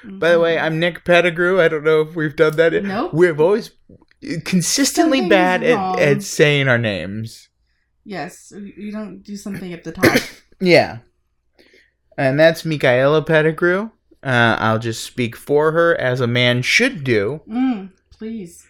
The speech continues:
Speaker 1: If I've learned anything in these twelve Days of Christmas movies, is that the man oftentimes sh-, needs to, like, step up.
Speaker 2: Oh, that was my Christmas wish.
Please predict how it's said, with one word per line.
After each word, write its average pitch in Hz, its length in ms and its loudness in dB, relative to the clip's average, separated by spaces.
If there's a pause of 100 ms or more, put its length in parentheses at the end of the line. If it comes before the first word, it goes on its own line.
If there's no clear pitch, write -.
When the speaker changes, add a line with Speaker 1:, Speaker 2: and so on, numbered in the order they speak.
(160)
Speaker 1:
If 160 220 0
I've 151 160 2
learned 151 220 0
anything 139 420 0
in 120 140 -4
these 113 160 -6
twelve 120 240 0
Days 113 240 0
of 110 100 -10
Christmas 117 480 -4
movies, 107 540 -2 (440)
is 135 140 0
that - 260 -2 (320)
the 151 100 -2
man 156 340 2
oftentimes 135 720 -4
sh-, - 180 -16
needs 143 340 -6
to, 156 120 0
like, 127 340 -2 (480)
step - 460 0
up. - 340 -2
Speaker 2:
Oh, 330 260 -10
that 359 140 -2
was 349 120 -6
my 359 120 -4
Christmas 370 400 -12
wish. - 380 -18